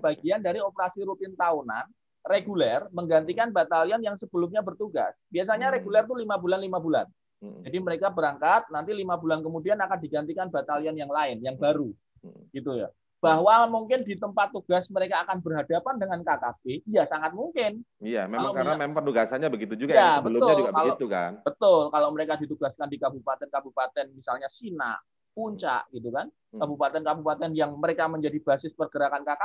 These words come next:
Speaker 2: B, pasti
Speaker 1: Hmm.
Speaker 2: akan berhadapan, apalagi kalau berseragam ya. Itu
Speaker 1: Hmm.
Speaker 2: menjadi salah satu target utama dari K K B mereka. Tapi
Speaker 1: Hmm.
Speaker 2: bukan, sekali lagi, bukan dalam
Speaker 1: Dikhususkan.
Speaker 2: konteks khusus melakukan pengejaran. Karena kalau khusus melakukan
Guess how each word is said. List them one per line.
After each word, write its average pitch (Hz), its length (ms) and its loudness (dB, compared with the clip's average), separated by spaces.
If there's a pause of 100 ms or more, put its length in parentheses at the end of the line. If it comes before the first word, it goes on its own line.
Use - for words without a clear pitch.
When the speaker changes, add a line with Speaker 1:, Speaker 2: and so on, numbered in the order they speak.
(140)
Speaker 2:
B, - 20 -20 (380)
pasti - 220 -6
Speaker 1:
Hmm. 285 100 4
Speaker 2:
akan 240 80 0
berhadapan, 139 640 0
apalagi 135 460 -4
kalau 175 160 4
berseragam 156 560 2
ya. 107 180 -2 (400)
Itu 196 220 -6
Speaker 1:
Hmm. 196 80 -4
Speaker 2:
menjadi 165 240 -2
salah 151 240 2
satu 151 240 -2
target 143 320 -2
utama 135 400 -4
dari 127 180 0
K 117 140 -4
K - 80 -4 (160)
B 123 160 -4
mereka. 117 320 -6 (240)
Tapi 175 260 2
Speaker 1:
Hmm. 202 80 -10
Speaker 2:
bukan, 170 380 0
sekali 143 320 -2
lagi, 117 560 -6
bukan 175 400 -4
dalam 147 240 0
Speaker 1:
Dikhususkan. 113 240 -2
Speaker 2:
konteks 180 200 -2 (300)
khusus 311 400 0 (540)
melakukan 160 500 -2
pengejaran. 147 560 0
Karena 202 240 -2
kalau 233 300 4
khusus 240 260 -4
melakukan 226 320 2